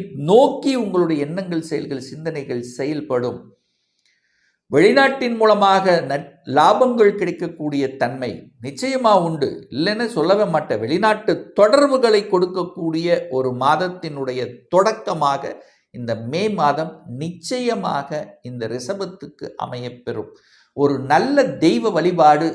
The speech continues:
அப்படின்னு எடுத்துக்கொண்டால் ஒவ்வொரு வெள்ளிக்கிழமை என்று உங்களுக்கு பிடிச்ச அம்மன் தெய்வத்தை வழிபட்டீர்கள் என்றால் உங்க மனசு நல்லா இருக்கும், எண்ணம் நல்லா இருக்கும், சிந்தனையும்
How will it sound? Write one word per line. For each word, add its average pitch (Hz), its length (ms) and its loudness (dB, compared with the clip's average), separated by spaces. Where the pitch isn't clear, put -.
அப்படின்னு 123 360 -6
எடுத்துக்கொண்டால் 135 840 0
ஒவ்வொரு 240 500 0
வெள்ளிக்கிழமை 190 720 -4
என்று 156 240 -4
உங்களுக்கு 120 300 -6
பிடிச்ச 190 400 -6
அம்மன் 202 400 -6
தெய்வத்தை 123 460 -6
வழிபட்டீர்கள் 135 800 -4
என்றால் 110 320 -2
உங்க 110 140 -10
மனசு 160 280 -8
நல்லா 143 300 0
இருக்கும், 110 340 -8
எண்ணம் 175 280 -6
நல்லா 120 280 -2
இருக்கும், 110 300 -12
சிந்தனையும் 147 680 -10